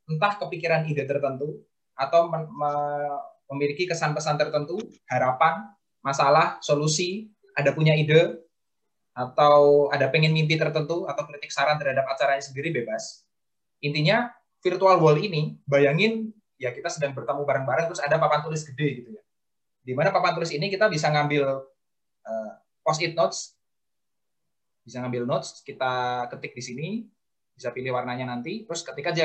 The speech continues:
kayak, "Saya punya solusi, gimana kalau bikin Mondragon?" gitu misalnya. "Yuk bikin Mondragon di Indonesia." Misalnya. Saya zoom sedikit. Nanti kita akan share linknya, jadi semua orang yang menjadi peserta tuh boleh,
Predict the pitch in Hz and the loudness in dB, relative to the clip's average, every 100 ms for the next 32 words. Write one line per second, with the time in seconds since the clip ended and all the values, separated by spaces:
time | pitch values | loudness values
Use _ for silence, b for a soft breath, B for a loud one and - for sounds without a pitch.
0 | 147 156 - 170 165 151 151 151 165 190 | 0 -2 -2 -2 -2 -6 -4 -4 -2 -4
1 | 190 - _ _ _ _ 117 156 151 143 | -4 -14 _ _ _ _ -6 -2 2 2
2 | 123 156 147 143 117 135 127 107 - 117 | 0 -4 -4 -4 -4 -2 -2 -4 -10 -14
3 | 104 - 135 123 - 117 117 110 107 123 | -14 -16 -14 -14 -14 -14 -12 -12 -10 -12
4 | 113 107 104 - 110 - _ _ _ _ | -10 -12 -12 -16 -16 -20 _ _ _ _
5 | _ _ _ _ _ _ - - 403 403 | _ _ _ _ _ _ -20 -20 _ _
6 | - _ - - - - _ _ _ _ | -20 _ -20 -20 -20 -20 _ _ _ _
7 | _ _ _ _ _ _ _ _ _ 113 | _ _ _ _ _ _ _ _ _ -10
8 | 110 107 - - 156 - _ _ _ _ | -8 -8 -10 -12 -12 -12 _ _ _ _
9 | 139 202 240 233 202 202 185 170 147 139 | -4 0 2 2 2 2 2 2 2 -2
10 | 151 - - 190 170 170 208 175 165 151 | -2 -4 -2 2 4 4 2 -2 0 0
11 | 143 147 - - 170 175 151 175 151 | 0 -2 -2 2 2 4 6 6 4